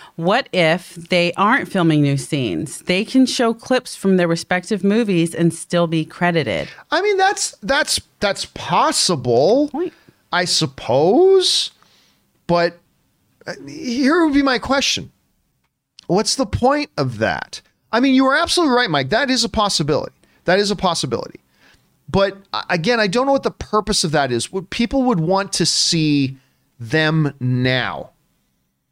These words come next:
Speaker 2: Uh, all the rumors are based around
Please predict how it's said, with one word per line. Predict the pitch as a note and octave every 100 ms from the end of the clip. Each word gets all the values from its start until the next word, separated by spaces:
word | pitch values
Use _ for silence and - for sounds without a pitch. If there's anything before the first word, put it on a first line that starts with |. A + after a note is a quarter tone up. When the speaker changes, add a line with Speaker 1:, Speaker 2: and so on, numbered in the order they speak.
| _ - - -
Speaker 2:
Uh, | - -
all | F3 B3
the | C4
rumors | B3 C4 A#3+ F#3 F3 -
are | D#3 E3
based | C#3+ F3+ F#3 F3
around | D#3+ D#3 D#3 D#3 D3+ C3